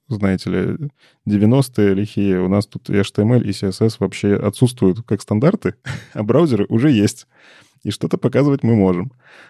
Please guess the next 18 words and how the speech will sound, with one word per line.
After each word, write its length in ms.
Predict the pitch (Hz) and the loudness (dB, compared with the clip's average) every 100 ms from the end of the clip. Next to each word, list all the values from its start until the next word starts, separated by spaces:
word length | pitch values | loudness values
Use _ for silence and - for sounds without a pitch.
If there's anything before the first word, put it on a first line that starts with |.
| - | -16
Отсюда 320 | - 131 165 | -4 0 2
и 20 | |
появилась 480 | 135 110 107 117 92 | 2 2 4 2 0
вот 100 | 92 | -4
эта 160 | - - | -6 -6
вот 160 | 95 | -4
идея 240 | 101 92 90 | -2 0 0
юзер-агента. 920 | 90 90 - 101 196 202 120 117 95 | 2 0 0 2 2 4 2 2 -2
Ну 220 | 87 123 127 | -2 0 2
и 20 | |
дальше 320 | 104 131 - | 2 0 -2
она 160 | 98 101 | -2 0
развивалась 560 | 92 87 104 127 - | -2 -2 0 -2 -4
активно. 520 | - - 107 95 87 - | -12 -4 -2 0 -2 -6
Браузерные 720 | 92 117 123 104 101 98 92 | 0 0 2 0 0 0 0
войны 420 | 104 160 143 123 | 2 4 4 2
была 260 | 113 113 110 | 2 2 2
такая 640 | 127 - 104 98 95 | -2 0 2 2 0